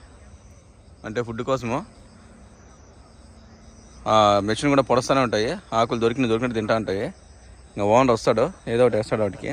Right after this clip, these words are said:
వచ్చిన తర్వాత. ఇంకా మెంతులు కూడా మొలుస్తున్నాయి మొన్న వేసినట్టువి.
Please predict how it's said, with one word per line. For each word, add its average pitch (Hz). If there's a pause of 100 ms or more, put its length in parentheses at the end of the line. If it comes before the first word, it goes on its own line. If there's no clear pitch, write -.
వచ్చిన 120
తర్వాత. 101 (800)
ఇంకా 113 (100)
మెంతులు 117
కూడా 131 (320)
మొలుస్తున్నాయి 120 (100)
మొన్న 110
వేసినట్టువి. 113